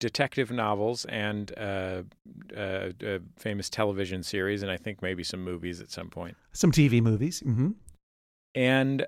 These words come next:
Speaker 1: uh,
Speaker 2: Starring Robert Urich, the late Robert Urich, and Avery Brooks, who later would become Captain Sisko on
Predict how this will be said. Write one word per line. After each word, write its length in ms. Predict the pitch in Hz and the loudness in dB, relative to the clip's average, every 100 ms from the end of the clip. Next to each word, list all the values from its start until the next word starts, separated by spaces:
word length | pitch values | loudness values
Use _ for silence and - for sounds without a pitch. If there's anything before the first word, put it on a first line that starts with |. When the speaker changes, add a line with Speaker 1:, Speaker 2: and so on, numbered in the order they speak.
| - | -2
Speaker 1:
uh, 320 | 131 127 123 | 0 2 2
Speaker 2:
Starring 340 | 123 180 151 139 | 6 10 10 10
Robert 360 | 135 147 190 | 10 10 8
Urich, 280 | 165 151 190 | 6 4 6
the 100 | 160 | 4
late 240 | 123 143 175 | 6 6 6
Robert 300 | 160 170 - | 6 6 4
Urich, 320 | 135 139 - | 4 4 2
and 100 | 131 | 2
Avery 260 | 135 151 | 4 4
Brooks, 340 | 131 131 - - | 4 2 2 -2
who 80 | 131 | 2
later 280 | 117 120 | 4 4
would 160 | 123 120 | 4 2
become 360 | 127 - 123 120 | 0 2 2 4
Captain 340 | 127 - 131 | 2 0 -2
Sisko 500 | 113 127 - 123 123 | -2 -2 0 0 0
on 280 | 117 113 | -2 -6